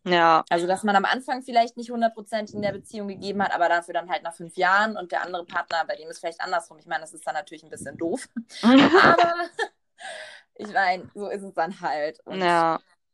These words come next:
Speaker 2: ja.
Speaker 1: Ich find die Frage tatsächlich sehr schwierig.
Speaker 2: Ich find die Frage auch super schwierig, aber ich find sie auch sehr interessant und ich finde, man könnte, ja,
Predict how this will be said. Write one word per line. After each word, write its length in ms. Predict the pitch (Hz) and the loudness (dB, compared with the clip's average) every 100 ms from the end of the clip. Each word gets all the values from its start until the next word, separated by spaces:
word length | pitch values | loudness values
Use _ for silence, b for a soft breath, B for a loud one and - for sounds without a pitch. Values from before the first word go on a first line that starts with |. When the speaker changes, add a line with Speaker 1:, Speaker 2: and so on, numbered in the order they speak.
| _ _ - | _ _ -8
Speaker 2:
ja. 340 | 151 143 135 196 _ _ _ B B B B | -4 -4 -6 -12 _ _ _ B B B B
Speaker 1:
Ich 60 | - | -4
find 160 | 226 208 | -2 -2
die 60 | |
Frage 380 | 185 - 160 160 | -6 0 2 0
tatsächlich 680 | - 160 - 165 - - - | -4 -14 -14 -16 -16 -18 -12
sehr 180 | 92 - | -10 -10
schwierig. 800 | - - - - - _ - - - | -14 -18 -18 -14 -14 _ -20 -18 -16
Speaker 2:
Ich 140 | 185 | -8
find 180 | 214 208 | -6 -6
die 60 | 208 | 0
Frage 280 | 190 190 | 4 6
auch 120 | 156 175 | 4 0
super 340 | 175 170 170 | -8 -6 -6
schwierig, 460 | - 175 170 170 175 | -6 -8 -6 -4 -4
aber 80 | 196 | -4
ich 100 | 196 | -4
find 140 | 240 | -8
sie 100 | - | -4
auch 140 | 202 | -4
sehr 180 | 196 214 | -4 -4
interessant 560 | 208 202 190 - 196 165 | -6 -12 -16 -8 -8 -8
und 60 | 175 | -12
ich 140 | - | -6
finde, 160 | 220 208 | -4 -2
man 140 | 185 | -2
könnte, 400 | 208 202 190 185 _ _ _ _ _ _ _ _ _ _ - | -2 -4 -4 -4 _ _ _ _ _ _ _ _ _ _ -8
ja, 460 | 180 170 160 156 | -2 0 0 -2